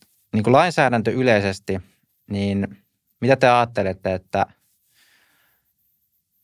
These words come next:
mitä lainsäädännön tulisi palvella ja mikä se, tavallaan sen tehtävä on suomalaisessa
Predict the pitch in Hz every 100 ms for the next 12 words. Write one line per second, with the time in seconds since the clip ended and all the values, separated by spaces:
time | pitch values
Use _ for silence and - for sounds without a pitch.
0 | _ _ _ - 120 123 123 120 110 107
1 | 101 98 95 90 _ 104 104 95 - -
2 | _ _ _ 110 104 98 98 90 101 107
3 | 117 117 113 107 107 104 101 107 101 95
4 | 95 95 95 - 104 92 98 95 -